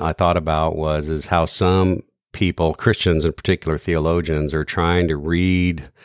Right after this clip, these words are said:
the more s-, modern scientific thought or theories into the creation story, right?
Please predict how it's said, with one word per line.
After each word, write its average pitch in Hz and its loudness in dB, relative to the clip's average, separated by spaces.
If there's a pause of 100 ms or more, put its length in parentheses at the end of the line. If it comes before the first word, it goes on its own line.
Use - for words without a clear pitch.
(480)
the 78 -4
more 82 2
s-, - -2
modern 85 4
scientific 82 0
thought 80 2
or 80 0
theories 78 -2 (180)
into 101 2
the 80 0
creation 80 0
story, 71 -2
right? 69 -2